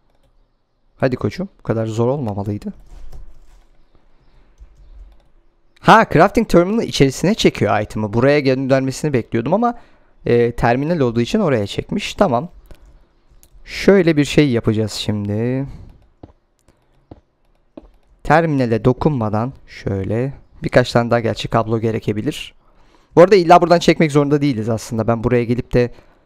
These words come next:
alabilirim pipe'ları. Tabii pipe'lar nereye gitti Allah bilir.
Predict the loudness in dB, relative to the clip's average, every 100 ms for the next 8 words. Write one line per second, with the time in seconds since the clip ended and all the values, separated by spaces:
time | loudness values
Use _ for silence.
0 | _ -6 -2 0 0 -2 -4 -6 -6 -4
1 | -4 -2 -2 0 0 0 0 0 0 -2
2 | 0 0 2 0 -2 -2 -6 -6 -18